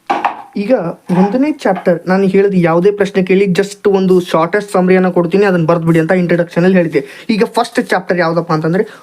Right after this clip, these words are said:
ರೋಮಿಯೋ ಜೂಲಿಯಟ್. ನಮಗೂ ರೋಮಿಯೋ ಜೂಲಿಯಟ್ ಮೇಲೆ ಯಾವ್ದ್ಯಾವ್ದು ಇಂಪಾರ್ಟೆಂಟ್ ಕ್ವೆಶ್ಚನ್ ಇದೆ ಅದನ್ನ ನೋಡ್ಕೊಂಡ್ಬಿಡೋಣ. ಫಸ್ಟ್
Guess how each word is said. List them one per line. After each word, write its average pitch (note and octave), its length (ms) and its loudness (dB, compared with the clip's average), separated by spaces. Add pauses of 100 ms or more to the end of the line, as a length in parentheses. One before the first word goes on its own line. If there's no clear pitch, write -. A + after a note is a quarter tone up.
ರೋಮಿಯೋ F#3 340 4
ಜೂಲಿಯಟ್. D3 340 0
ನಮಗೂ F3 300 2
ರೋಮಿಯೋ F3 320 2
ಜೂಲಿಯಟ್ E3+ 340 0
ಮೇಲೆ G3 380 0 (320)
ಯಾವ್ದ್ಯಾವ್ದು F#3+ 400 2
ಇಂಪಾರ್ಟೆಂಟ್ F3 420 2
ಕ್ವೆಶ್ಚನ್ E3 280 0
ಇದೆ F3+ 100 2
ಅದನ್ನ E3 180 0
ನೋಡ್ಕೊಂಡ್ಬಿಡೋಣ. C#3+ 460 0
ಫಸ್ಟ್ C#3 280 -6